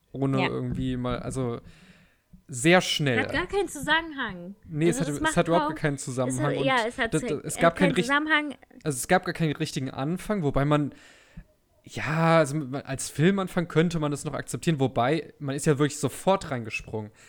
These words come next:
Speaker 1: Also normalerweise ist es bei Filmen ja so, dass dann immer so ein kleines Intro kommt und das so langsam eingeleitet wird, aber bei dem Film ging's einfach sofort los mit hier Verhandlungen mit Griechenland. Und das Ende war einfach kein Ende. Also es war auch einfach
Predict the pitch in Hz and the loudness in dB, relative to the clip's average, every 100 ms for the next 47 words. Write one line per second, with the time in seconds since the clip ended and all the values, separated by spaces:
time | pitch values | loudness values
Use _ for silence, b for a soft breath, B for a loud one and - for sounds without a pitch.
0 | B 131 143 131 139 180 180 175 160 - | B -4 0 0 2 2 2 0 -2 -2
1 | 147 - 175 165 151 143 - 131 147 139 | -4 0 2 2 0 -2 -2 -4 0 -2
2 | 127 - 113 107 - 175 185 180 170 185 | -2 -2 -4 -4 -6 -6 -4 -4 -4 -4
3 | 147 113 113 117 117 113 107 156 180 170 | -4 -4 -2 -2 -2 -6 -4 -6 -4 -4
4 | 170 165 - 165 - B B - 131 131 | -6 -8 -2 -2 -4 B B 0 0 2
5 | 131 165 185 190 160 165 147 131 - 135 | 2 2 2 0 0 -2 -2 -4 -2 -4
6 | - 165 165 143 143 - 139 - - b | 0 0 2 0 -2 -2 -4 -6 -12 b
7 | b b - 143 139 135 131 139 135 127 | b b 0 2 2 -2 -4 -4 -4 -6
8 | - 123 110 104 101 101 - b b - | -6 -8 -8 -10 -12 -14 -18 b b -2
9 | 135 - 165 196 196 131 127 - 123 160 | -2 0 -2 2 2 4 2 0 -6 -8
10 | - - 147 131 170 143 101 107 _ _ | -8 -6 -4 -2 -4 -4 -4 -8 _ _
11 | 117 110 120 127 160 127 123 110 123 107 | -10 -8 -6 -2 -2 -2 -4 -8 -8 -10
12 | 104 | -12